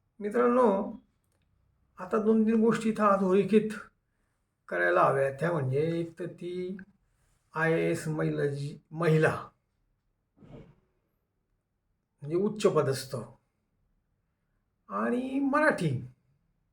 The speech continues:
तिनेच आपल्या मराठी राज्यात आर्थिक घोटाळा करावा, हे फारच मनाला बोचणारी आणि दुर्दैवी बाब आहे.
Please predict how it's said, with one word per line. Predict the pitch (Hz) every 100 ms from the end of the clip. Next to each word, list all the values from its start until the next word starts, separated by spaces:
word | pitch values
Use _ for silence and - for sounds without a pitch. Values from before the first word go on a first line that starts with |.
| _ _ _ _ _ _ _ _ _ _ _ _ _ _ _ _ -
तिनेच | 196 277 330
आपल्या | 285 285 285
मराठी | 269 240 226 233
राज्यात | 214 208 165 180 160 151 151 - _ _ _ _ _ _ _ _ _ _ _ _ _ _ _ _ _ _ _ _ _ -
आर्थिक | 202 - 254 196
घोटाळा | 165 156 156 156
करावा, | 156 156 143 135 - _ _ _ _ _ _ _ _ _ _ _ _ _ _ _ _ _ _ _ _ _ _ _ _ _ _ _ _ _ _
हे | - 247 233
फारच | - - 180 220 294 - - -
मनाला | 202 214 220 202
बोचणारी | 165 180 - 196 220
आणि | 185
दुर्दैवी | 135 147 156 175 202
बाब | 156 151
आहे. | 143 -